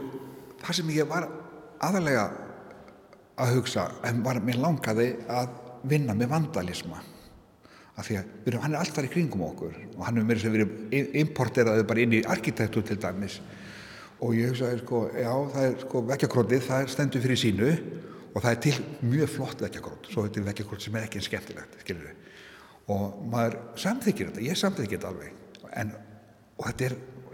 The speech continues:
líka vandalismi, þetta er ekki gert í óþökk þeirra sem eiga vegginn oftast. Og, en mér langaði til þess að vandalisera á grand scale. Þannig að ég kalla þetta konstruktífur vandalismi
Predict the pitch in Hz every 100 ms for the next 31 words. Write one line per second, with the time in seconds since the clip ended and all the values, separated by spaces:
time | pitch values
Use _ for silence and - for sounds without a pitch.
0 | 120 147 170 117 98 104 92 - 90 87
1 | 131 135 139 135 147 139 156 - - -
2 | 131 110 104 117 131 117 117 101 - -
3 | - - - - - - - - - -
4 | - - - - - - - - 101 -
5 | - - 120 131 160 156 139 123 123 -
6 | 104 - - - - - 120 104 101 120
7 | 95 107 107 98 - 80 73 - - -
8 | 107 101 98 - - - 113 143 127 -
9 | - 180 - 120 - 101 98 92 95 90
10 | 92 90 95